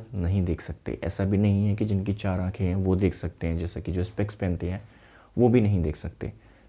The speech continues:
बैक्टीरियाज को हम सिर्फ और सिर्फ माइक्रोस्कोप या फिर लेबोरेटरी में ही देख सकते हैं, ठीक है। तो ऐसा भी पॉसिबल नहीं है हम लोगों के लिए कि हम माइक्रोस्कोप हर जगह कैरी करें, क्योंकि वो काफ़ी कॉस्टली होता है,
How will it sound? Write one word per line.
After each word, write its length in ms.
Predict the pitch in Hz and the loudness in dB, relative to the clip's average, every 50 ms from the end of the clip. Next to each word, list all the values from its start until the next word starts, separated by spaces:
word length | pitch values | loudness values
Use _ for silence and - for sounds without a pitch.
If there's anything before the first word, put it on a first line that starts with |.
| - - | -4 0
बैक्टीरियाज 500 | 87 98 104 - 110 110 113 113 113 113 | 0 0 2 4 4 4 4 4 2 0
को 120 | - 117 117 | -2 -4 -2
हम 120 | 117 127 | -2 -4
सिर्फ 300 | - - 113 104 104 110 | -2 0 0 0 0 0
और 60 | 110 | -4
सिर्फ 280 | - - 127 147 147 - - - - - - - - | -2 -2 -4 -4 -4 -8 -18 -20 -20 -20 -10 -2 2
माइक्रोस्कोप 680 | 92 101 104 107 - 131 135 135 - 131 127 127 - - - _ _ _ _ - | 4 4 4 6 4 2 2 2 2 2 2 2 0 -6 -20 _ _ _ _ 0
या 140 | 87 104 117 | 2 4 4
फिर 320 | 117 120 147 156 160 - - - - _ _ - 123 | 4 4 2 0 0 -2 -10 -20 -20 _ _ 0 2
लेबोरेटरी 520 | 104 104 104 120 120 120 110 113 117 120 | 4 6 8 8 8 6 6 4 2 2
में 140 | 117 113 110 | 2 0 0
ही 140 | 117 135 135 | -2 -4 -4
देख 220 | 123 - - - | -2 -4 -4 -4
सकते 320 | - - - - - - | -6 -12 -12 -10 -8 -8
हैं, 300 | - 101 104 - - - _ - | -8 -8 -8 -10 -14 -18 _ -2
ठीक 140 | - 117 120 | -2 0 0
है। 80 | 107 87 | 0 -2
तो 160 | - - 90 | 0 -2 -2
ऐसा 260 | - 98 101 - 113 | 0 0 -2 0 2
भी 120 | 113 123 123 | 2 2 2
पॉसिबल 400 | 123 104 107 104 107 98 101 101 | 2 0 0 0 0 0 0 2
नहीं 240 | 98 98 98 101 | 2 2 2 2
है 60 | 104 104 | 2 2
हम 140 | 104 104 | 2 2
लोगों 220 | 92 92 98 98 101 | 2 2 0 0 0
के 120 | 104 95 | 0 0
लिए 160 | 92 95 95 | 0 0 0
कि 140 | 95 - 113 | -2 -2 -2
हम 160 | 107 104 104 | -2 0 0
माइक्रोस्कोप 520 | 92 85 82 - - 101 104 - 104 101 104 - | 0 0 -2 -2 -2 -4 -2 -2 -4 -4 -2 -2
हर 80 | 95 85 | -2 0
जगह 180 | 95 98 92 | 2 2 0
कैरी 220 | 95 - 92 90 87 | 0 0 -2 -2 -2
करें, 320 | - 90 95 101 107 - - - - - - - | -2 -4 -4 -6 -6 -8 -14 -20 -20 -20 -12 -8
क्योंकि 200 | - 98 - 110 | -6 -2 0 2
वो 100 | 107 107 | 2 2
काफ़ी 320 | 107 - 90 90 - 123 | 2 -2 -4 -4 -2 -4
कॉस्टली 360 | 107 - 92 98 104 - 117 110 | -4 -2 -2 -4 -2 -2 0 0
होता 260 | 101 - - 101 104 | 0 0 -2 -2 -4
है, 160 | 107 117 | -4 -4